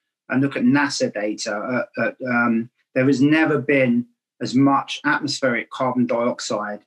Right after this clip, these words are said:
in this, in the air as before. You know, and it accelerated exponentially in nineteen fifty. The parts per million went through the roof in nineteen fifty. And that's no accident that that occurred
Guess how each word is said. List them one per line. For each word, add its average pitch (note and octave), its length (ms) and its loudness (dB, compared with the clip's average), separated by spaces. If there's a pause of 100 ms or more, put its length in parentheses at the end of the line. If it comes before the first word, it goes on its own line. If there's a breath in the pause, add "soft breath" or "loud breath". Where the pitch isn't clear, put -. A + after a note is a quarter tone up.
(140)
in B2+ 220 4
this, A#2+ 300 0
in A#2+ 160 4
the A#2+ 160 4
air A2 340 0
as G#2+ 160 -6
before. G#2+ 540 -2 (320)
You A#2+ 100 0
know, A2+ 100 -2 (200)
and C#3+ 140 4
it D3+ 140 -2
accelerated D3 760 0
exponentially C3 720 0
in A2+ 140 2
nineteen A#2 500 0
fifty. A2+ 380 -4
The G#2 60 -6
parts C3+ 460 -2
per B2+ 100 2
million A2+ 500 2 (460)
went B2+ 240 2
through B2+ 140 2
the A#2 100 0
roof B2 400 2
in A2+ 60 0
nineteen A2 360 -2
fifty. A#2+ 260 -2
And B2 140 4
that's - 180 -2
no D#3 220 4
accident B2 640 -2
that A#2 120 -10
that C3+ 200 -2
occurred A2+ 560 -2